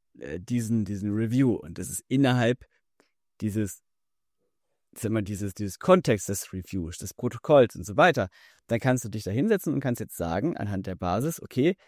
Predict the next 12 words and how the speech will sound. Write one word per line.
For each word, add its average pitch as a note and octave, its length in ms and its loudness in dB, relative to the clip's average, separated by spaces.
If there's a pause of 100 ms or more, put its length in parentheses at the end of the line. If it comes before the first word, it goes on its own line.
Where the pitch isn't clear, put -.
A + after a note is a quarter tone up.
(100)
ich - 160 -10
habe A#2 160 4
jeweils A#2 340 2
eine G#2 220 -2
Sa-, G2 240 -6 (180)
Sache G2 320 -8
in-, A2+ 120 -4
inkludiert G#2 500 0
und - 80 -8
auf - 140 -6
diesem D3+ 260 2
Evidenzgrad A#2+ 800 2